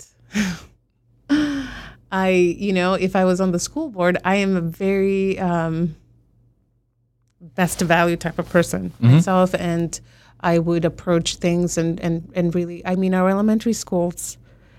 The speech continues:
Speaker 1: need some work, um, ac-, across the district. I think that, that we, um, and I think that parents feel the same way. Like,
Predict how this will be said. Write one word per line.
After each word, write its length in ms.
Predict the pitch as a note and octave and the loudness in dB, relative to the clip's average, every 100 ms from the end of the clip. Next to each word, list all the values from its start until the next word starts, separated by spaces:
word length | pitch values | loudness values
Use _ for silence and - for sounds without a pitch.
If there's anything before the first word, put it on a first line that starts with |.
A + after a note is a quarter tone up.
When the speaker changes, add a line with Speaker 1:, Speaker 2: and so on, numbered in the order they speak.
| - - | -18 -6
Speaker 1:
need 320 | F#3 F3+ E3+ - - - | -4 -4 -6 -12 -20 -18
some 280 | - E3 D#3+ | -4 0 2
work, 480 | D#3 F#3 - - - _ _ _ _ _ _ _ _ _ _ - | 2 -2 -4 -14 -16 _ _ _ _ _ _ _ _ _ _ -4
um, 680 | - E3+ E3 D#3+ D#3+ E3 - - F3+ | 4 6 6 4 2 0 -4 -6 -2
ac-, 140 | E3+ - | -2 0
across 720 | E3+ - E3+ D#3+ E3 - - - | -2 0 0 0 0 -2 -8 -12
the 80 | F3 | -16
district. 680 | - D#3+ D#3 - A#3+ A#3 - - | -8 -6 -2 2 2 0 -10 -14
I 80 | E3+ | -14
think 240 | F3 E3+ | -14 -6
that, 300 | F3 E3+ F3+ | 0 0 0
that 240 | E3+ E3+ E3+ | 0 0 0
we, 580 | F3+ F3 F3 F3 F3 - | -4 -8 -10 -12 -12 0
um, 600 | E3+ E3 D#3+ E3+ E3+ E3+ - _ - | 2 4 4 2 0 -4 -14 _ -6
and 120 | F3 | 0
I 80 | F3 | 0
think 240 | E3+ E3+ E3+ | 0 -4 -2
that 180 | F3+ | -4
parents 340 | - F3+ F3+ - | -2 -2 0 -2
feel 160 | F#3 F3+ | -2 -2
the 100 | F3 | 0
same 260 | F#3 F3 | 0 0
way. 220 | F#3 A3 | 0 2
Like, 300 | F3+ E3 E3+ | 2 2 -2